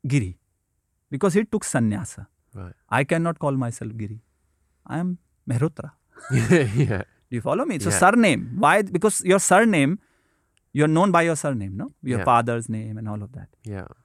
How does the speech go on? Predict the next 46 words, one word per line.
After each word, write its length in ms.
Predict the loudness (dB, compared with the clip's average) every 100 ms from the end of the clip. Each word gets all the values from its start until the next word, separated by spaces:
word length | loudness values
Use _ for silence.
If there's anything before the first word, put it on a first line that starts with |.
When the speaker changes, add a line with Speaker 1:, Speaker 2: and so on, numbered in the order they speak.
| _
Speaker 1:
So 80 | 0
when 140 | 2 2
you're 100 | 2
taking 260 | 2 2 0
sannyasa, 720 | 0 2 2 0 -2 -8 -10 -4
you're 160 | -2
giving 320 | 4 4 4 0
up 140 | 0
all 180 | 0 0
that 160 | -2 -6 -12
identification. 560 | -8 -6 -8 -12 -14 -4
That's 180 | -2 2
part 260 | 4 4 2
of 140 | 0
the 200 | 0 0
vow. 340 | 4 4 4 0
Speaker 2:
Right, 240 | -4 -4 0
Speaker 1:
That 160 | 0 4
Speaker 2:
so 40 |
Speaker 1:
my 140 | 4
Speaker 2:
even 100 | 4 4
Speaker 1:
family 320 | 2 4 2
is 100 | 4
not, 180 | 4 4
I'm 180 | 2 4
not 180 | 4 4
known 180 | 0 2
by 120 | 2
my 220 | 2 0 -4 _
family 380 | 0 2 2 2
name. 320 | 0 -2 -6 -8
Speaker 2:
Mm, 180 | -8 -8
even 140 | -8
the 80 | 0
Speaker 1:
Now, 220 | 4 4 2
Speaker 2:
surname's 280 | -4 -10
gone. 120 | -8 -4
Speaker 1:
exa-, 280 | -2 -2 -2
or 80 | -2 -4
my 240 | -6 0 2
surname, 460 | 4 2 2 -2 -4
I'm 160 | 0
not 180 | 2 2
totally 240 | 0 -2 -4
differently 420 | -4 -4 -4 -6
born. 320 | -8 -8 -10